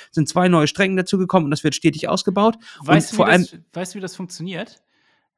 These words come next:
Speaker 2: Mit den Strecken?
Speaker 1: Warte, wa-, erklär ich dir gleich.
Speaker 2: Ich weiß es
Speaker 1: Ähm,
Speaker 2: nämlich. Ja, ja, okay,
Speaker 1: ich
Speaker 2: hau
Speaker 1: weiß es
Speaker 2: raus.
Speaker 1: auch, ich weiß es auch. Ähm, ähm, grundsätzlich, die, gibt es ein paar Standardstrecken, die dort schon vorprogrammiert sind und da sind halt Klassiker dabei, ne?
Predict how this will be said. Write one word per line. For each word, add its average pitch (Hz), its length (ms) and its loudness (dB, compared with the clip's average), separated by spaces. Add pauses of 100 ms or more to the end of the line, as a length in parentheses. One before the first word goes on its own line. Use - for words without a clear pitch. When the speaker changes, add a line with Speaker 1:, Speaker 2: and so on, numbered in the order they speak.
(180)
Speaker 2:
Mit 131 160 -10
den 131 160 -10
Strecken? 185 380 2
Speaker 1:
Warte, - 0 -
wa-, 185 180 0
erklär 214 380 6
ich 208 80 2
dir 226 80 2
gleich. 175 240 4 (160)
Speaker 2:
Ich 160 120 -4
weiß 240 160 6
es 165 120 8
Speaker 1:
Ähm, 170 80 2
Speaker 2:
nämlich. 135 240 -2
Ja, 160 120 -4
ja, 180 220 0
okay, 180 200 -4
Speaker 1:
ich - 40 4
Speaker 2:
hau 202 60 4
Speaker 1:
weiß 233 140 8
es 226 120 4
Speaker 2:
raus. - 20 6
Speaker 1:
auch, 151 180 6
ich 147 120 2
weiß 190 160 6
es 196 120 0
auch. 143 180 2 (340)
Ähm, 170 320 4 (300)
ähm, 156 320 4
grundsätzlich, 180 800 2
die, 147 440 0
gibt 165 160 -6
es 156 100 -6
ein 160 80 2
paar - 140 2
Standardstrecken, 196 640 0
die 147 80 -2
dort 143 220 2
schon 143 160 -2
vorprogrammiert 175 600 0
sind 165 120 -2
und 127 160 -2
da 127 120 2
sind 156 160 0
halt 151 140 -2
Klassiker 139 440 -4
dabei, - 380 -6
ne? 196 240 2